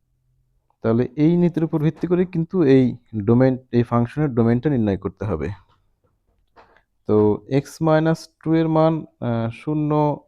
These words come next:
হতে পারবে না, কিন্তু শূন্য হতে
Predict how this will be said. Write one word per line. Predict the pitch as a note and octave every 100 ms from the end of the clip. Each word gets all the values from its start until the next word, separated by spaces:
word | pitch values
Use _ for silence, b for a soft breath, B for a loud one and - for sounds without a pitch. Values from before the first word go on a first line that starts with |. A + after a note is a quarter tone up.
| _
হতে | - C#3 C#3+
পারবে | C3+ A#2+ A#2+
না, | E3+ C#4+ _ _ _ _ _ _
কিন্তু | B2 B2
শূন্য | - E3+ E3+ E3
হতে | E3+ F#3+